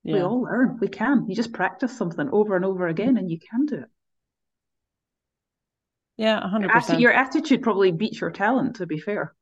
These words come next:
Speaker 1: Like, if you, if you set about something with the right attitude, it's gonna,
Speaker 2: Yeah.
Speaker 1: it's gonna get you a whole lot further than your talent with a bad attitude, and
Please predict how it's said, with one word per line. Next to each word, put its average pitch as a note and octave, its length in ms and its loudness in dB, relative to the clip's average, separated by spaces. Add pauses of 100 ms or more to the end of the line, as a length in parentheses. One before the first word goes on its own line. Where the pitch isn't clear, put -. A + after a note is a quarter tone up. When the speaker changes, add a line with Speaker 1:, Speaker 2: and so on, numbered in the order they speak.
Speaker 1:
Like, F#3 140 -4
if F3 60 -2
you, F#3+ 240 0
if - 120 -6
you F#3+ 80 -4
set A#3+ 180 2
about A3 220 2
something G#3+ 260 -2
with F#3 100 -2
the F3+ 80 0
right G3+ 200 0
attitude, F#3+ 360 -4
it's E3 140 -2
gonna, F3+ 200 -4
Speaker 2:
Yeah. G#3 200 0
Speaker 1:
it's F3+ 180 -2
gonna G3 200 -8
get - 160 0
you F3 100 0
a F3 40 -2
whole G3 180 0
lot F#3 180 2
further F3+ 440 0
than F3 240 2 (460)
your F#3+ 200 4
talent G#3 420 0
with F3+ 140 2
a F3 40 0
bad G3 240 2
attitude, F3 500 -2
and E3 300 0